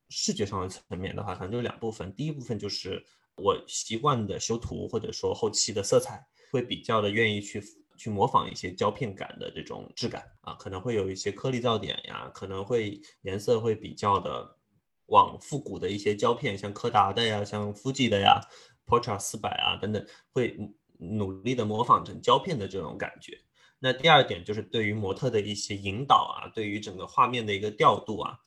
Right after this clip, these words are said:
就像我刚才说的，尽量地让人觉得这并不是一个设计好的这样的一个场景，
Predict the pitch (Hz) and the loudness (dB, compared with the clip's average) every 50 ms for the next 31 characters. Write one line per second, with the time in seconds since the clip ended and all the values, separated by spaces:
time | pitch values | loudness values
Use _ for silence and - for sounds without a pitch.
0 | _ _ _ - - 113 98 90 - 98 95 98 95 92 - 98 92 92 95 - | _ _ _ -12 -6 -6 -6 -4 -4 -8 -8 -8 -8 -6 -6 -6 -4 -6 -6 -10
1 | - _ _ _ - - - 202 175 160 170 160 143 123 113 113 139 135 120 107 | -12 _ _ _ -10 -2 0 0 4 6 6 6 6 6 6 6 6 4 4 4
2 | 107 - 104 101 98 113 139 - - - - 101 95 - 117 131 127 170 - - | 0 0 2 2 2 2 0 -4 -4 -4 -2 0 0 0 2 2 2 2 2 4
3 | 143 127 113 - - _ - 170 160 127 - - - 95 90 - - - 117 101 | 2 2 2 0 -12 _ 0 0 0 0 0 -4 -6 -4 -4 -4 -2 -2 -2 -4
4 | 95 - - - 92 - - 127 117 110 - 110 104 - - - - 117 - - | -4 -6 -6 -6 -6 -4 0 0 0 0 0 -6 -8 -6 -6 0 2 0 0 0
5 | - - 73 71 - 135 131 110 98 - - - - - - - - - - - | -4 -8 -8 -6 -4 -4 -4 -4 -4 -6 -8 -8 -10 -10 -10 -14 -16 -16 -16 -16